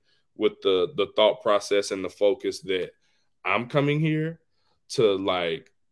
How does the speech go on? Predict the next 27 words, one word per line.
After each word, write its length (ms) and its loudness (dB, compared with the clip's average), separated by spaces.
do 180 -2
this 200 2
for 120 -2
my 160 -4
home 280 -6
state 480 -4
and, 320 -6
and 240 -8
to, 260 -6
to 120 -6
take 260 0
my, 240 -2
my 220 -4
home 340 0
team 560 0
to 220 2
a 40 2
completely 600 -4
different 380 0
level. 380 -4
And 420 -4
that's 240 2
what 100 2
I'm 140 0
excited 400 -2
about 360 -8
because 420 -2